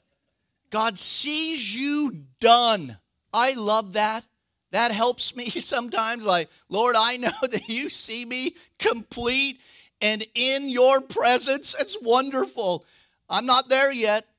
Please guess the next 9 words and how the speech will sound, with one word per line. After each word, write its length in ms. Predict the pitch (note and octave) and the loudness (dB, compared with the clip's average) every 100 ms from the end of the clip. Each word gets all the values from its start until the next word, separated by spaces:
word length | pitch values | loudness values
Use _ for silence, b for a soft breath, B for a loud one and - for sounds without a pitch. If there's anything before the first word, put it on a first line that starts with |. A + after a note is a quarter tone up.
| _ _ _ _ | _ _ _ _
and 180 | D#3 D#3 | -10 -8
neither 400 | F3+ G#3+ A3 A3 | -6 -4 0 0
are 140 | G#3+ | 0
you, 520 | G#3 A#3 A3 F3 E3 _ _ _ _ F#3 | -2 -4 -2 -2 -4 _ _ _ _ -6
but 160 | F3+ | -6
faith 560 | - - A#3+ C#4 D4+ - | -8 -4 0 0 -2 -4
helps 420 | A3 B3+ B3+ - | 0 0 0 2
us 180 | B3+ A3 | 2 2
get 380 | F#3 D#3+ A#3+ | 0 0 0